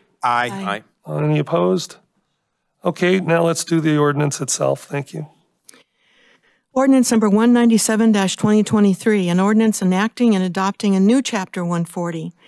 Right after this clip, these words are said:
Speaker 2: Cleveland Heights Climate and Environmental Sustainability Committee of Part One, Administrative Code of the Codified Ordinances of the City of Cleveland Heights, also introduced by Councilmember Cobb. So moved.
Speaker 1: Second.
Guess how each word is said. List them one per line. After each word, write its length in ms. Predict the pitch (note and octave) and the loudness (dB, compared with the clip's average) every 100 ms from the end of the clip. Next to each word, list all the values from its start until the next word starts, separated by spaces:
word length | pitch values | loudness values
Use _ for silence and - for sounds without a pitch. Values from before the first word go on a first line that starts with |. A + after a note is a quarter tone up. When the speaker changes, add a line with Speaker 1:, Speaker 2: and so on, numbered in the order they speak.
| - _ | -20 _
Speaker 2:
Cleveland 340 | B3+ B3 A#3+ | -6 0 0
Heights 260 | G3+ G3+ - | 0 -4 -6
Climate 460 | - G#3 A#3 B3 G#3+ | -6 -2 2 2 0
and 120 | F#3 | 0
Environmental 460 | F3+ G3 G#3+ G#3 G#3 | -2 0 0 0 -2
Sustainability 760 | F3+ - G#3 G3 G3 G3+ G3 | -6 -2 -2 -2 -4 -4 -6
Committee 500 | - F#3+ F#3 F3 E3 - - - - _ _ _ | -6 -6 -4 -6 -10 -16 -20 -20 -20 _ _ _
of 280 | - G3+ - | -8 -8 -8
Part 280 | - A3+ G#3 | -4 -4 -2
One, 440 | G3 G3+ G#3+ A3+ A3+ _ _ _ _ | -2 0 2 0 -4 _ _ _ _
Administrative 680 | F#3+ G3+ G#3+ - G#3+ G3 - | -2 0 0 -2 -4 -4 -6
Code 400 | A3 G3+ G3+ - _ | -2 -2 -4 -8 _
of 100 | F3+ | -6
the 80 | F#3 | -6
Codified 500 | - G#3 G#3+ G3+ F#3+ | -4 -4 -4 -4 -2
Ordinances 480 | G3 G3 F#3+ F#3+ F3+ | -2 0 -2 -6 -8
of 60 | |
the 60 | E3+ | -8
City 260 | - G3 F#3+ | -6 -2 -4
of 80 | |
Cleveland 280 | - F#3+ F3+ | -4 -4 -2
Heights, 360 | F3+ F#3+ - - _ - - - - | -4 -6 -8 -14 _ -20 -20 -12 -4
also 300 | A3 A#3 G3+ | -2 0 0
introduced 420 | F3+ F#3 F3 E3+ | 0 0 -4 -4
by 100 | F3+ | -10
Councilmember 580 | - F3 E3+ F3 E3+ E3+ | -6 -6 -4 -4 -4 -6
Cobb. 340 | - E3+ E3 - _ _ _ _ _ _ | -4 -4 -4 -10 _ _ _ _ _ _
So 220 | - G3+ | -6 -2
moved. 400 | G3 F3 E3+ - _ _ _ _ _ _ | -2 -4 -12 -20 _ _ _ _ _ _
Speaker 1:
Second. 560 | - - B2+ A#2+ A#2 | -12 -4 -4 -4 -8